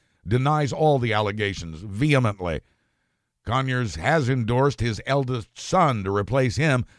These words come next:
but a police record for violence has the son thinking he may not want to face the scrutiny of a campaign. Conyers' great-nephew, State Senator Ian Conyers, says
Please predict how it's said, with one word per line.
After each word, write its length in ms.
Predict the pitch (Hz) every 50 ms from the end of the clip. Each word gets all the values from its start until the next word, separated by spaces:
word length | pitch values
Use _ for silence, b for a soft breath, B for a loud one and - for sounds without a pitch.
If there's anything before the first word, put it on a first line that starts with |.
| b b b b
but 160 | 87 113 117
a 60 | 110
police 380 | - 123 131 151 170 175 123 120
record 380 | 131 156 156 - - 156 120
for 120 | 101 131 123
violence 560 | 110 107 147 170 175 160 139 123 117 110 -
has 240 | 113 139 143 110 78
the 140 | 87 117 107
son 360 | - - 156 165 160 147 117
thinking 300 | 139 139 131 113 131 123
he 160 | 107 120 127
may 240 | 123 123 135 147 143
not 300 | 139 139 139 147 - 113
want 140 | 135 147 139
to 60 | 120
face 420 | - - - 147 143 113 92 -
the 120 | - 104 101
scrutiny 500 | - - - 131 143 143 123 127 127 127
of 100 | 120 117
a 80 | 117
campaign. 760 | - - 120 127 123 110 104 127 135 127 110 92 82 71 55 - _ _ _ _ _ _ _ _ _ _ _ _ _ -
Conyers' 460 | - 123 135 135 131 127 127 113 82
great-nephew, 720 | 80 120 139 139 - - 127 160 170 - - 104 107 123 143
State 260 | 120 - 127 131 135
Senator 500 | - - 127 135 131 123 120 120 117 127 -
Ian 480 | 147 175 196 170 120 101 90 78 71 73
Conyers, 560 | - 104 113 104 104 104 104 123 139 127 -
says 320 | - 131 127 127 113 -